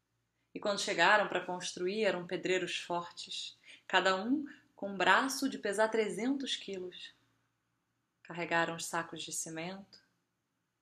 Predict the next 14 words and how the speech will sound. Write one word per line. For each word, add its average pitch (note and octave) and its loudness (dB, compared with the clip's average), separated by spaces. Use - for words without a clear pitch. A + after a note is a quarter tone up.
escolheram E3+ -4
a E3+ -10
marca E3+ 0
da E3 -4
argamassa. E3 -8
De - -20
repente, F3 -4
tinha E3+ -8
gente F3+ -4
por - -20
tudo - -12
que - -8
era F#3 4
canto. - -12